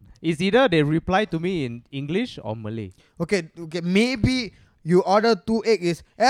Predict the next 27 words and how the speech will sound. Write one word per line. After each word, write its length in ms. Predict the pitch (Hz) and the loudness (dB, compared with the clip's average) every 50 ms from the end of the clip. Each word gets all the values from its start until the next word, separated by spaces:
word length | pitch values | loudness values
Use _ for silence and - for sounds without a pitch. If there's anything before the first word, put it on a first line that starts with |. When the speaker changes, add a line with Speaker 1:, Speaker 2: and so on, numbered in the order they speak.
| 285 269 240 | 6 6 4
Speaker 2:
rendu 160 | 247 277 311 330 339 | 4 2 0 -2 -4
muta." 240 | 330 - 339 339 339 302 254 - - _ - | 0 4 6 6 6 4 2 -6 -12 _ -8
Then, 160 | 185 220 220 208 - | -6 -6 -6 -8 -10
oh, 320 | 185 180 175 151 135 127 - - - | -8 -8 -8 -8 -10 -14 -18 -20 -20
என்ன 240 | - 143 151 185 220 | -16 -14 -12 -10 -10
சொல்ற? 160 | 208 175 170 | -8 -4 -2
Speaker 1:
No 60 | 151 156 | 0 2
lah, 160 | 156 151 135 | 2 2 2
I 160 | 120 127 127 | 2 0 -2
Speaker 2:
No, 80 | 262 240 | 0 2
Speaker 1:
don't, 40 | 262 285 | 2 2
Speaker 2:
maybe 220 | 311 320 330 320 | 2 2 0 0
Speaker 1:
I 60 | 311 240 | 2 2
don't 160 | 196 226 208 | 2 2 2
think 160 | 175 226 208 | 0 0 0
I 80 | 165 139 | 0 0
sound 240 | 123 160 151 143 151 | 0 0 -2 0 -2
so 80 | 143 | -4
spastic 400 | 123 - 117 104 - - 107 101 | -4 -4 -8 -8 -8 -10 -12 -12
lah. 80 | 107 92 | -12 -12
Speaker 2:
Yeah, 140 | - 214 - _ - | -12 -12 -12 _ -8
even 300 | 247 240 233 311 269 220 - | -6 -2 -2 -2 -2 -4 -4
I, 380 | 208 220 240 - - 190 208 | -4 -4 -2 -2 -2 -4 -2
I 20 | 220 | -2
don't 220 | 240 269 240 190 | -2 -2 -4 -4
get 160 | 180 180 156 | -4 -6 -6
this 80 | 156 | -8